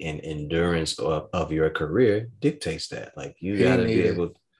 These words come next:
Speaker 2: he
Speaker 1: gotta be
Speaker 2: need a
Speaker 1: able to
Speaker 2: nigga
Speaker 1: work
Speaker 2: that's
Speaker 1: out.
Speaker 2: in one of those, uh, those blow up sumo suits, running up on him on the court while he doing his drills <laughs>
Speaker 1: <laughs>
Speaker 2: to keep it, <laughs> to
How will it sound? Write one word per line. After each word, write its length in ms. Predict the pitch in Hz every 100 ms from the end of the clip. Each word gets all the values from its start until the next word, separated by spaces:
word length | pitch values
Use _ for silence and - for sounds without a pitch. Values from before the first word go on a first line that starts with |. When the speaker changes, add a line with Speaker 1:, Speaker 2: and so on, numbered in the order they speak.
| _ _ -
Speaker 2:
he 80 | 98
Speaker 1:
gotta 180 | 113 101
be 120 | 90
Speaker 2:
need 60 |
a 20 | 90
Speaker 1:
able 120 | 87
to 60 | 113
Speaker 2:
nigga 60 |
Speaker 1:
work 180 | 92 87
Speaker 2:
that's 240 | 98 85
Speaker 1:
out. 60 | -
Speaker 2:
in 200 | 113 113
one 120 | 117
of 80 | 110
those, 320 | 113 107 104
uh, 480 | - 113 107 101 95 90 _ _ _ -
those 220 | 104 98
blow 580 | 87 123 127 127 127 123
up 160 | - _ -
sumo 500 | - - 139 139 139
suits, 460 | 135 160 151 - - _ _ _ _ _ _ _ _ _ _ _ _ -
running 320 | 127 127 127
up 180 | 127 -
on 180 | 127 127
him 300 | 127 120 127
on 100 | 120
the 60 |
court 280 | - - 143
while 160 | 123 123
he 80 | 127
doing 220 | 123 120
his 160 | 120
drills 560 | 107 127 135 117 101 -
<laughs> 100 | -
Speaker 1:
<laughs> 80 | -
Speaker 2:
to 1300 | 131 - - 110 - - 117 165 359 202 202 262 170 139
keep 180 | 156 135
it, 120 | 131
<laughs> 380 | - 202 156
to 100 | 165